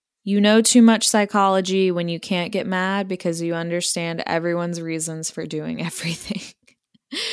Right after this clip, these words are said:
This is so true. If someone gets feisty with me, I'm like, "I understand because their childhood trauma inhibits them from actually being mad at me. They're just acting as if I'm their mother,"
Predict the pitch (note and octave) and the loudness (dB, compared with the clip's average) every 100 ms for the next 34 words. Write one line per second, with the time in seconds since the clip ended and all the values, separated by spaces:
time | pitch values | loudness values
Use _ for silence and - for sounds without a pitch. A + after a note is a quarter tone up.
0 | G#4 F4+ C4 C#4 C4 E4+ D4 - C4+ C4 | -6 -6 0 0 2 2 2 4 6 6
1 | B3+ C#4 C#4 B3+ A#3+ G#3 G#3+ A3+ G#3+ A3 | 4 4 6 8 6 4 2 2 2 2
2 | A3 A3 - G3 F#3 - G#3 G3+ G#3 G#3+ | 0 -2 0 0 0 -2 -2 -4 -2 2
3 | G#3+ G#3+ - F3 E3+ E3 E3 - _ _ | 2 2 0 -6 -8 -8 -10 -12 _ _
4 | _ - A4+ D4 F#3+ F3 D#3+ D3+ - F#3+ | _ -8 -4 -2 0 -2 -2 -4 -6 -8
5 | F3+ F3+ F#3 - G#3 A3+ A3+ A3 A#3 A#3+ | -6 -6 -4 -4 -2 -2 -4 -4 -4 -4
6 | B3 B3 A#3 C4 C4+ - B3+ C4 - A#3+ | -2 -2 -2 -4 -6 -6 -6 -6 -6 -4
7 | A#3+ A#3+ B3 - B3 B3 A#3 A#3 A3 A3+ | -2 -2 -6 -8 -6 -4 -2 0 0 -2
8 | A3+ - G#3+ A#3 A#3 A#3 G#3+ A3+ A3 G3+ | -4 -4 0 2 2 0 -2 -6 -8 -8
9 | G#3 G#3 G3 F#3+ F#3+ F3+ F3+ F3+ D#3+ D#3+ | -10 -8 -8 -8 -10 -8 -8 -8 -10 -12
10 | E3+ D#3+ E3+ | -14 -14 -16